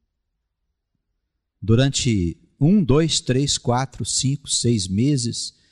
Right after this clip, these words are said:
depois afastamos da igreja por certo tempo, numa semana estamos na assembleia, na outra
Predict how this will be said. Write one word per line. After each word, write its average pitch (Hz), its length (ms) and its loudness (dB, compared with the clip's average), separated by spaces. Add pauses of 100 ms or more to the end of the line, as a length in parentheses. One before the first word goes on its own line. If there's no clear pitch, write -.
(340)
depois 131 920 -2 (100)
afastamos 156 800 2
da 135 100 2
igreja 113 520 2 (280)
por 110 140 0
certo 113 460 -2
tempo, 143 580 0 (240)
numa 175 240 4
semana 156 540 2
estamos 135 520 2
na 117 320 -2 (240)
assembleia, 107 760 0 (260)
na 104 160 0
outra 107 580 0